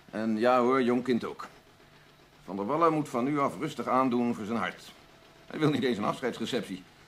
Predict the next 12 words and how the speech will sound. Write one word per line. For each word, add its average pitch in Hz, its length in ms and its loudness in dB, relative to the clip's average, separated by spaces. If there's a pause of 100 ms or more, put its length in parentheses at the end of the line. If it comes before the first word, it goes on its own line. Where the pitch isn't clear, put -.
(240)
Mooi, 175 300 0 (100)
hoeven 117 200 -10
we 107 60 -8
daar 113 120 -4
ook 101 120 -4
niet 127 140 -4
naartoe. 117 220 -8 (1300)
En 127 240 -6
dan 120 140 -4
heb 127 160 -6
ik 110 80 -8
hier 147 300 -6